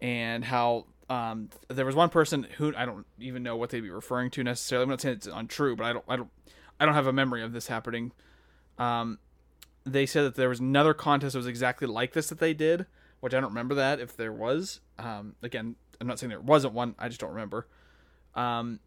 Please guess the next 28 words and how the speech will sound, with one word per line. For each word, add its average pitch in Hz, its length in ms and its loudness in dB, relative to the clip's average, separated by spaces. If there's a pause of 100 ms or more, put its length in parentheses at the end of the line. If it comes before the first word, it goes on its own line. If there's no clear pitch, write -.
(160)
and 135 120 0
that 127 140 0
there, 127 120 -2
one 147 180 2
of 147 60 2
the, 127 40 -6
someone 165 220 2
they 156 160 8
knew 143 340 4
was 123 240 -4
in 127 80 -2
the 120 60 -4
top 120 320 0
five, 127 240 4
and 120 80 -4
they 120 60 -2
didn't 120 100 -4
get 123 100 -4
any 120 140 -4
kind 120 140 -6
of 110 60 -6
credit 120 380 0
or 110 280 -4
anything. 117 440 -6
They 110 100 -8
just, - 360 -10 (580)
like, 113 300 -6
were 113 260 -2